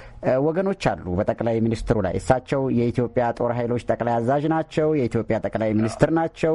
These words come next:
የሚኒስትሮች ምክር ቤት ሰብሳቢ ናቸው። በዚህ ስልጣናቸው ህግና ስርዓትን ከማስከበር አንጻር በበቂ ደረጃ አልሄዱም ብለው የሚተቹ ሰዎች አሉ። በዚህ ላይ ምንድን ነው ያንተ አስተያየት?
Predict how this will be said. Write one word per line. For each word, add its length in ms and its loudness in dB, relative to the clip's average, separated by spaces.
የሚኒስትሮች 560 2
ምክር 200 0
ቤት 180 -2
ሰብሳቢ 400 0
ናቸው። 400 0
በዚህ 300 2
ስልጣናቸው 680 0
ህግና 400 2
ስርዓትን 340 -2
ከማስከበር 560 0
አንጻር 360 0
በበቂ 360 4
ደረጃ 320 0
አልሄዱም 560 2
ብለው 220 2
የሚተቹ 340 -2
ሰዎች 300 0
አሉ። 260 0
በዚህ 220 4
ላይ 100 2
ምንድን 200 0
ነው 100 4
ያንተ 160 2
አስተያየት? 420 -4